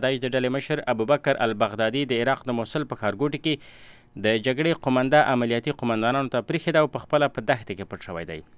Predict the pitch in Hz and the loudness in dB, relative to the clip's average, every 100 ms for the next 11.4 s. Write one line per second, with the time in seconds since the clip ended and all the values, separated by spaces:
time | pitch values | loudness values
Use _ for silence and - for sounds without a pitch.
0 | - - 101 113 117 117 117 107 98 92 | -10 -2 0 0 -2 0 0 0 -2 -4
1 | 104 110 120 113 127 - - 139 - 120 | -4 -2 -2 -2 -2 -4 -4 -4 -2 -2
2 | 107 151 151 151 143 117 - 143 110 101 | -2 -2 -2 -4 -4 -6 -4 -2 -2 0
3 | 135 104 95 90 82 82 - 78 80 - | 0 0 -6 -8 -8 -10 -12 -14 -16 -20
4 | - - - - - - - 85 90 104 | -20 -20 -20 -20 -20 -10 -6 -4 -4 -4
5 | 101 120 120 107 110 110 110 - 131 123 | -4 -4 -4 -2 0 0 -2 0 0 0
6 | - 127 113 117 123 - 117 110 123 127 | 0 0 0 -2 -4 -4 -4 0 0 0
7 | 120 117 107 - 127 - 110 139 113 110 | 0 0 -2 -2 -4 -2 0 0 2 0
8 | 123 - 101 113 123 123 117 107 - 101 | 0 -2 -2 0 0 0 -2 -4 -4 -2
9 | 127 127 113 123 - - 107 101 107 127 | 0 0 2 2 -2 -6 -4 0 0 0
10 | - 127 123 117 107 123 139 135 - 131 | -2 -6 -4 -4 0 0 0 -4 -4 -4
11 | 113 107 123 | -2 0 0